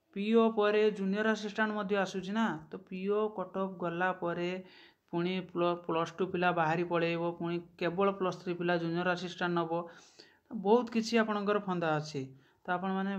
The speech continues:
ବିଲକୁଲ ବି ୱରିଡ୍ ହୁଅନ୍ତୁ ନାହିଁ। ଶହେ କୋଡ଼ିଏ ପ୍ଲସ୍ ଯେଉଁମାନଙ୍କର ଅଛି, ସେମାନେ ଟ୍ରାଏ କରନ୍ତୁ। ମୁଁ କହୁଛି ଶହେ କୋଡ଼ିଏ ପ୍ଲସ୍ରେ ନ ବି ହେଇପାରେ, କିନ୍ତୁ ଶହେ ପଚିଶ ତିରିଶରେ ପାଖାପାଖିରେ ହଣ୍ଡ୍ରେଡ୍ ପରସେଣ୍ଟ ହେଇଯିବ ମୋର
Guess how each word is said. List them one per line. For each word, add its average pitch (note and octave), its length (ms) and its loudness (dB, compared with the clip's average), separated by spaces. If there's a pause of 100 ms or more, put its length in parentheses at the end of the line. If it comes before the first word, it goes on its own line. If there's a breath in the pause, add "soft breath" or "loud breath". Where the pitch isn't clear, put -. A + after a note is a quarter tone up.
(160)
ବିଲକୁଲ F3 480 4
ବି G#3+ 120 2
ୱରିଡ୍ G3 340 4
ହୁଅନ୍ତୁ G3 320 0
ନାହିଁ। G3 200 -2
ଶହେ F#3+ 180 -2
କୋଡ଼ିଏ G3 280 0
ପ୍ଲସ୍ G3+ 260 0
ଯେଉଁମାନଙ୍କର G3 480 0
ଅଛି, F#3+ 220 -2
ସେମାନେ F#3 300 -2
ଟ୍ରାଏ F3+ 440 2
କରନ୍ତୁ। G3 440 2
ମୁଁ G3 240 -2
କହୁଛି F#3+ 360 0
ଶହେ F#3+ 160 -2
କୋଡ଼ିଏ F#3+ 240 2
ପ୍ଲସ୍ରେ F#3+ 440 0 (520 loud breath)
ନ F3 100 4 (120)
ବି A#3 140 4
ହେଇପାରେ, G#3+ 400 6 (440 loud breath)
କିନ୍ତୁ G#3 160 0
ଶହେ A3 240 4
ପଚିଶ G#3+ 500 2
ତିରିଶରେ G#3 680 0 (120)
ପାଖାପାଖିରେ G3 720 0 (320)
ହଣ୍ଡ୍ରେଡ୍ G#3 360 6
ପରସେଣ୍ଟ G#3+ 300 0
ହେଇଯିବ G#3 320 2
ମୋର G3+ 240 0